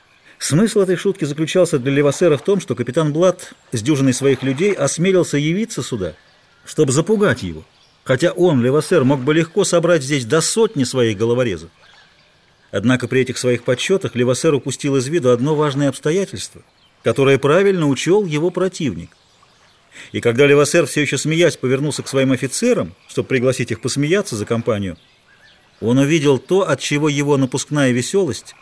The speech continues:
мгновенно померкла. Капитан Блад искусно сыграл на алчности авантюристов, побуждавшей их заниматься ремеслом пиратов. Левасер прочёл на их лицах полное согласие с предложением Блада поделить между всеми выкуп,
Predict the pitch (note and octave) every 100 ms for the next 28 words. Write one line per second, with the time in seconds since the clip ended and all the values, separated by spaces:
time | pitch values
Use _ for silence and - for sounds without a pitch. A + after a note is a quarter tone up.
0 | - A2 G2+ B2 C#3 D3 D3 E3+ F#3+ F3+
1 | - D2+ - _ _ _ _ _ _ _
2 | _ B2+ C3+ D#3+ G#3+ F#3+ D3 D#3+ G#3+ G3+
3 | - D#3 - A#3+ A3 E3+ D#3+ E3 G3+ G3
4 | F#3 F#3+ F#3 G3+ F#3+ - C#3+ - C#3 C3+
5 | C#3 D3 F#3 A3 - - _ _ _ _
6 | _ A#2+ C3+ A#2 D#3+ G3 - E3+ B2 C#3+
7 | D3 F#3 - D3+ C#3+ C3+ E3 D#3+ F3 D#3+
8 | B2+ F#2+ - - _ _ _ _ _ _
9 | _ _ G2 C3 D#3 F#3+ F#3+ F#3 - G3+
10 | F#3 E3+ G3 A3 - - - F3+ F#3+ G3
11 | G3+ - A3 A3+ A#3+ G3+ - A#2 - C3+
12 | D3 D3 D#3 C#3 C#3 D#3 A3 F3 - E3
13 | D#3 F3+ G3 G3+ F3+ F#3+ D3 E3+ - -
14 | G3+ A3 E3 B2 E3+ C#4+ G3 -